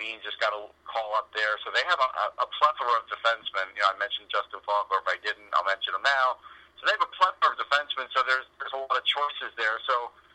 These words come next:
you know, that's another team. I really think he's going to get traded. I think he's gonna be signed and traded,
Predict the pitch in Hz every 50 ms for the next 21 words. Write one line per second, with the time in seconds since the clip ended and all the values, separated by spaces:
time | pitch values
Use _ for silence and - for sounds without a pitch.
0 | _ _ _ _ - 131 127 123 123 - 139 143 - - 156 147 143 135 123 110
1 | - - 165 160 143 131 - - - 139 175 220 190 196 190 185 170 160 - -
2 | - 147 147 143 - - - - _ _ _ - - 131 127 - - 139 135 135
3 | 131 131 123 127 123 - - - - 127 127 120 120 110 117 117 117 - - -
4 | - 113 110 - 127 123 113 - - 127 123 113 104 117 113 110 - - 113 113
5 | 117 117 113 113 - - 110 110 - - 113 113 110 107 107 110 110